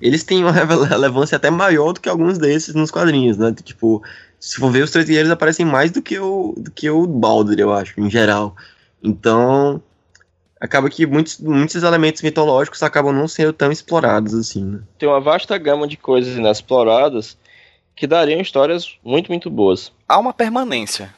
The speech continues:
Speaker 3: dessa cultura, dessa mitologia, em que o Thor, o Odin, enfim, que esses personagens estão inseridos na nossa cultura. Eu tava pesquisando aqui, no, enquanto vocês falavam no Google, por exemplo, os nomes do, da, dos dias da semana em inglês. De
Speaker 2: Thursday.
Speaker 3: terça,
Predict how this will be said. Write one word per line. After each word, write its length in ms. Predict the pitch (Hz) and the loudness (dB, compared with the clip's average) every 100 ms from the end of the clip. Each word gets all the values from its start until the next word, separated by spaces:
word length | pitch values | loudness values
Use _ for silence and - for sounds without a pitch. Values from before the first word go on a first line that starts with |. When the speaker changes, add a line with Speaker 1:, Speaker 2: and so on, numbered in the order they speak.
| _ | _
Speaker 3:
dessa 300 | - 104 113 | -10 -8 -8
cultura, 760 | - 107 - 107 101 98 95 107 _ _ | -10 -14 -12 -8 -4 -2 -4 -8 _ _
dessa 260 | - 104 107 | -4 -4 -4
mitologia, 840 | 104 101 95 113 101 107 95 87 - | -6 -4 -4 -4 -4 -4 -6 -8 -14
em 80 | |
que 140 | - 110 | -12 -12
o 40 | |
Thor, 360 | - - 110 107 | -4 2 2 2
o 60 | |
Odin, 260 | 101 107 110 | -2 -6 -8
enfim, 260 | 113 - 107 | -10 -10 -10
que 80 | |
esses 200 | 104 - | -10 -8
personagens 500 | - 110 - 107 110 | -4 -4 -2 -2 -2
estão 200 | 113 - | -4 -8
inseridos 400 | 110 - 107 117 | -6 -4 -4 -4
na 120 | 123 123 | -2 0
nossa 200 | 131 131 | 0 -2
cultura. 480 | 170 196 110 90 - - - - | -8 -6 -4 -6 -8 -18 -20 -8
Eu 60 | - | 0
tava 140 | 175 | 2
pesquisando 380 | 190 - 151 139 | 2 -2 -2 -2
aqui, 140 | 139 | -4
no, 260 | 131 117 104 | -6 -6 -8
enquanto 280 | 98 113 113 | -10 -12 -12
vocês 160 | 113 | -10
falavam 420 | - 113 110 107 98 | -4 0 2 0 -4
no 140 | 98 | -6
Google, 320 | 117 131 101 - _ - - - _ _ | -2 -2 -4 -10 _ -20 -20 -20 _ _
por 120 | 120 | 2
exemplo, 320 | 123 127 123 | 2 2 -2
os 60 | 135 | -4
nomes 220 | 127 127 | -4 -4
do, 260 | 123 123 120 | -6 -8 -8
da, 280 | - 117 - | -2 0 0
dos 240 | 110 120 | -6 -8
dias 600 | - 113 101 90 - - - | -4 -4 -2 -4 -6 -10 -4
da 160 | 101 | -2
semana 540 | 104 113 107 107 131 131 | -2 -2 -4 -2 0 0
em 520 | 127 127 123 117 107 | 0 -4 -6 -8 -8
inglês. 540 | 131 113 107 104 - - _ | -4 0 0 -2 -6 -10 _
De 60 | - | -2
Speaker 2:
Thursday. 340 | 120 131 170 | 0 2 2
Speaker 3:
terça, 480 | - - 240 220 - | 0 0 -2 -4 -8